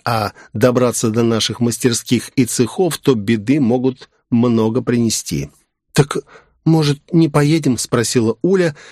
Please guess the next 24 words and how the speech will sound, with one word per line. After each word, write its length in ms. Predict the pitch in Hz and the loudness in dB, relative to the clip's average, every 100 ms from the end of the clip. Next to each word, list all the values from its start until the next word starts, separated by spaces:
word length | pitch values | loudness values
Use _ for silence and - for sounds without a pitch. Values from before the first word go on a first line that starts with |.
| - _ | -20 _
которая 400 | - 131 139 127 | -2 2 2 2
все 220 | 113 - | 0 0
время 320 | 110 113 147 135 | 0 2 0 0
совещания 760 | 120 101 - 135 143 135 127 | -2 -2 -2 0 2 2 2
вела 280 | 104 107 113 | 0 0 0
себя 340 | - 123 123 | 0 0 2
необычайно 840 | 120 117 104 107 - - 117 127 117 | 2 2 0 -2 -2 0 0 0 -2
тихо, 480 | - - 160 151 120 | -2 -2 -2 0 0
видимо, 420 | 104 117 120 117 - - _ | 0 2 2 0 -6 -20 _
все 240 | - 135 | 0 2
еще 300 | 135 131 135 | 4 2 -2
под 220 | - 123 | -2 -4
впечатлением 920 | - - 120 - 117 123 131 127 123 113 | -6 -10 -6 -6 -2 0 2 2 0 0
последнего 640 | 113 - 113 113 113 113 | -4 -2 0 2 2 0
разговора 440 | 107 104 95 107 | 0 -2 -2 -2
с 80 | 98 | -4
братом. 520 | 95 90 78 - - _ _ _ _ _ _ _ _ | -4 -4 -6 -12 -14 _ _ _ _ _ _ _ _
"Ты 120 | - 147 | 2 2
и 220 | 170 147 | 4 2
без 240 | 127 127 | 2 2
Лекса 380 | 135 160 151 165 | 2 0 0 0
можешь 440 | 165 156 147 139 - | 2 2 0 -2 -4
герцогство 1000 | 139 135 156 - - - 139 143 143 - - | -2 0 0 -2 -6 -2 0 0 -2 -4 0
провозгласить. 800 | 147 139 123 139 131 135 - | 2 2 0 0 0 -2 -4